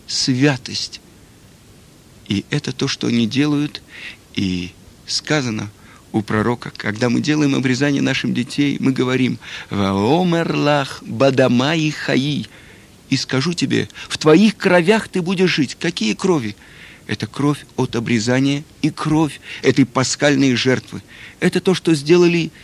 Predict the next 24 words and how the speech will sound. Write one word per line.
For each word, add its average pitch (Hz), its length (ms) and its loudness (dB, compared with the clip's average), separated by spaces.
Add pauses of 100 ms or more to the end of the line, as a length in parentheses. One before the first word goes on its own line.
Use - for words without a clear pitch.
(160)
евреи 156 460 6
в 127 100 2
Египте. 175 760 0 (840)
Они 117 260 -2
освободились. - 800 -6 (360)
Они 143 300 4
нашли 147 840 -2 (420)
в - 60 -10
себе 143 400 0
силы, 185 440 0
чтобы 165 440 0 (140)
отдалиться 170 800 2
от 151 120 -2
Египта. 123 500 -4 (420)
Они 117 160 0
начали 151 380 2
новый 185 460 4
отсчёт - 420 0
времени. 143 440 0 (260)
С - 120 -4
этого 185 300 2
первого 196 480 4
числа 185 440 0
Нисана, 180 600 -2